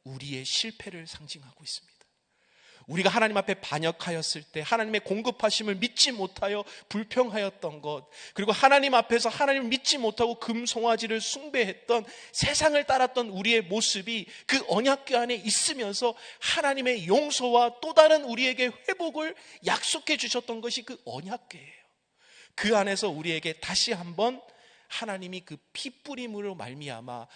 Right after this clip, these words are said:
우리를 용서하시고, 하나님의 심판이 우리를 지나가고, 하나님의 심판이 더 이상 우리에게 임하지 않고 하나님의 의와 공의가 우리에게 임하는 사건이 바로 여기에 있다라는 거죠.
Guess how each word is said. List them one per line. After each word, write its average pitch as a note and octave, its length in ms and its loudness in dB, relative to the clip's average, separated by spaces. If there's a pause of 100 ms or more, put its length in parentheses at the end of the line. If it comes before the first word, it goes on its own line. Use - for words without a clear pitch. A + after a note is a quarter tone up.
(160)
우리를 B2 360 -14
용서하시고, G3 1000 -8 (300)
하나님의 G#3+ 440 -4
심판이 C#4+ 800 -2 (400)
우리를 C#3 360 -14 (100)
지나가고, - 760 -10 (640)
하나님의 G#3+ 460 -4
심판이 B3+ 600 -4
더 G3+ 120 -6
이상 F3+ 220 -4
우리에게 E3+ 300 -8
임하지 F3 480 -4
않고 F3 480 -10 (300)
하나님의 D3 680 -10
의와 C3+ 480 -10
공의가 G#3 600 -10 (360)
우리에게 B2 420 -16
임하는 B2 400 -16
사건이 G#3 580 -14 (320)
바로 A2+ 360 -16
여기에 B2 440 -14
있다라는 C3+ 460 -20
거죠. - 280 -20